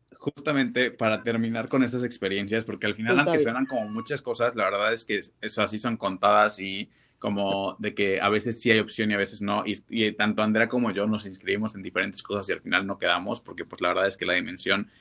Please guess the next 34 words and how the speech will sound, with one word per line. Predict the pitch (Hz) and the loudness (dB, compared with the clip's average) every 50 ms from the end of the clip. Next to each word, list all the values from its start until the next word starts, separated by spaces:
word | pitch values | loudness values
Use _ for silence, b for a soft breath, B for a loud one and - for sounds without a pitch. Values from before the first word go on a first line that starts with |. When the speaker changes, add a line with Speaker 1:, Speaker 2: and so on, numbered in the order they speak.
| b b b b b | b b b b b
Speaker 1:
de | - 107 | 2 2
la | 95 98 | 2 4
cantidad | - 101 95 95 104 107 | 2 0 2 4 4 6
de | 107 104 | 6 6
gente | 110 107 104 95 107 | 4 2 2 2 2
que | - 92 | 0 0
se | - - 87 | 0 0 0
anota, | 90 95 95 95 - 98 92 | 0 0 0 2 2 2 2
pues, | - 85 - - | 2 -4 -6 -4
no | - 90 95 98 98 | -2 0 0 2 2
siempre | - - 107 104 98 98 101 98 98 98 | 2 6 6 6 6 6 6 8 8 8
es | 95 - | 6 4
favorecedora | - - - 101 98 95 95 98 98 92 - 92 92 98 101 101 101 98 _ _ _ - | -2 0 6 8 8 10 10 8 8 6 6 8 8 8 8 8 6 6 _ _ _ -2
a | - 87 | -2 0
que | - - 87 - b b b b b b b b b b _ - | 0 -4 -4 -6 b b b b b b b b b b _ -4
este | - 120 117 - 143 135 | -4 0 4 8 8 10
destino | 117 113 113 - - 117 117 131 131 127 127 131 131 | 10 8 6 4 8 10 10 12 12 12 10 10 8
te | - 107 | 6 6
elija | 104 107 117 117 113 120 110 110 | 6 6 6 6 6 6 4 4
a | 110 - | 4 4
ti. | 107 101 110 123 254 - - _ _ _ _ _ _ _ _ _ _ _ _ - - _ _ _ | 2 4 4 4 2 0 -4 _ _ _ _ _ _ _ _ _ _ _ _ -20 -20 _ _ _
Y | - 156 156 160 160 156 | 6 8 10 10 10 10
la | 156 147 143 147 | 10 10 10 10
última | 151 147 147 170 170 165 139 | 10 6 2 0 0 2 2
que | 131 | 4
yo, | 127 127 - 110 | 2 2 2 2
yo | 117 123 120 | 0 0 2
pude | 123 139 131 | 2 2 0
experimentar, | 120 - - 107 107 104 101 98 113 113 113 | 0 0 -2 -2 0 -2 -2 0 0 0 0
que | - 120 | 0 2
la | 110 104 | 2 2
verdad | 101 107 110 110 | 2 2 0 0
me | 110 120 | -2 -2
encantó, | 117 117 110 104 95 95 92 90 98 98 98 101 123 - | -2 -2 -2 -2 -4 -4 -4 -4 -2 -2 0 -2 -2 -4